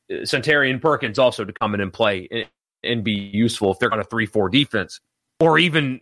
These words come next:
uh, you know, a four two five or whatever. They need linebacker help badly. It is not a room that inspires much confidence, but they did get a couple of experienced guys in the portal, which helps. But the depth, it's certainly not there. Right now, in terms of guys that have played for you at Ole Miss, y-, you've got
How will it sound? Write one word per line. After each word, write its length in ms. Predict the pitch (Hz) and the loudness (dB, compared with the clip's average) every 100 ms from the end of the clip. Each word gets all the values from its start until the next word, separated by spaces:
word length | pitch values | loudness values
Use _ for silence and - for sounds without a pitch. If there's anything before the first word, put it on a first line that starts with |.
| _ | _
uh, 60 | 78 | -14
you 280 | 78 123 143 | -12 -2 0
know, 140 | 123 | 2
a 40 | 117 | 0
four 260 | 147 160 | 2 2
two 180 | - 147 | 2 -4
five 320 | - 143 156 | 0 2 2
or 100 | 131 | -2
whatever. 460 | 113 131 147 127 - | -4 2 2 0 -4
They 140 | 123 | -4
need 220 | 147 165 139 | -2 0 2
linebacker 560 | 139 131 135 - 123 | 0 2 -2 0 -4
help 260 | 120 120 - | -4 -4 -2
badly. 500 | 120 113 92 78 - | -2 -2 -6 -14 -12
It 160 | 117 123 | -4 -2
is 200 | 113 104 | -2 0
not 220 | 131 143 | 0 0
a 60 | 139 | -2
room 340 | 139 139 127 | -4 -4 0
that 160 | 120 113 | 0 0
inspires 540 | 113 - 117 107 - | -6 -2 0 0 0
much 240 | 135 139 | -2 -2
confidence, 500 | - 135 120 120 117 | -2 -2 0 -4 -6
but 260 | - 117 101 | -2 -4 -2
they 120 | 104 | -6
did 260 | 95 131 107 | -2 -2 0
get 140 | 123 | -2
a 60 | 104 | -2
couple 340 | - 110 101 | -2 -2 -4
of 80 | 90 | -8
experienced 420 | 92 - 98 92 | -8 -4 -4 0
guys 220 | 104 92 | -2 -2
in 60 | 95 | -6
the 60 | 90 | -8
portal, 320 | 101 98 90 | -6 -4 -4
which 200 | 92 - | -6 0
helps. 300 | 107 95 - | 0 0 -6
But 160 | 101 - | -10 -8
the 80 | 90 | -2
depth, 340 | 123 127 - _ _ _ _ _ - | 0 -2 -6 _ _ _ _ _ -8
it's 160 | 117 | -8
certainly 400 | - 139 120 110 | -4 -2 0 0
not 260 | 104 98 - | 0 -2 -4
there. 100 | 90 | 0
Right 260 | 123 131 | 0 0
now, 380 | 127 139 123 117 | -4 -2 0 -2
in 100 | 113 | -4
terms 240 | 104 120 101 | -8 -8 -8
of 100 | 92 | -2
guys 220 | 113 110 | -2 -2
that 80 | 104 | -8
have 140 | - | -4
played 240 | 127 131 | -2 -2
for 100 | - | -4
you 140 | 127 117 | -4 0
at 60 | |
Ole 180 | 113 113 | 0 0
Miss, 340 | 117 117 - - _ _ _ _ _ _ _ _ | 0 -2 -4 -18 _ _ _ _ _ _ _ _
y-, 220 | 107 113 | -2 -2
you've 260 | 123 120 95 | 0 -2 0
got 240 | 131 | 0